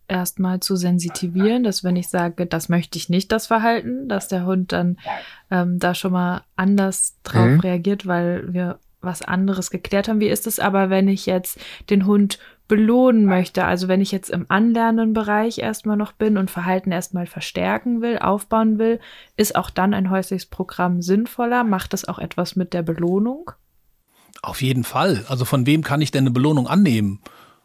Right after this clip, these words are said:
Speaker 3: Wenn da irgend so ein Kasperle ankommt und wird mich belohnen oder loben, ähm, das ist doch teilweise auch höchst unangenehm und peinlich sogar, ne? Also ich meine, ich hab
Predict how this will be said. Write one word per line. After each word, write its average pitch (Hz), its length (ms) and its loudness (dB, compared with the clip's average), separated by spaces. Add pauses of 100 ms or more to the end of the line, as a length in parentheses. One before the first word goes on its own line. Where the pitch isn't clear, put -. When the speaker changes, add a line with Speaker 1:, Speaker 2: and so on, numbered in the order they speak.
(140)
Speaker 3:
Wenn 127 140 2
da 127 80 2
irgend 139 220 0
so 143 60 2
ein 135 80 2
Kasperle 160 480 0
ankommt 175 480 2
und 151 320 0
wird 147 160 0
mich 151 220 0
belohnen 175 600 4
oder 139 200 2
loben, 170 800 6 (400)
ähm, 139 500 4 (320)
das - 220 -4
ist - 180 -6
doch - 280 0 (260)
teilweise 135 480 0
auch 120 260 -6 (160)
höchst 123 400 -2
unangenehm 135 560 4
und 120 120 2
peinlich 196 440 0
sogar, 107 480 -6 (100)
ne? 170 280 -8
Also 139 160 2
ich 131 40 4
meine, 147 200 4
ich - 80 0
hab 147 160 0